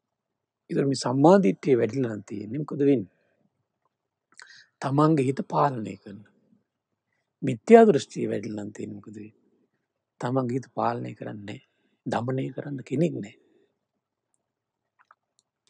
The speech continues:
තමන්ගේ හිත දමනය කරන ඖෂධය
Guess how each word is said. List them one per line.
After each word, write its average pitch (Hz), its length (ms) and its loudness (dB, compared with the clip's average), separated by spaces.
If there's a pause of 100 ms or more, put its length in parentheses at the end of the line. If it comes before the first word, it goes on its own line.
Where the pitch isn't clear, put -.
(640)
තමන්ගේ 175 560 6
හිත 139 180 0
දමනය 123 560 -2
කරන 107 260 -10
ඖෂධය 107 560 -10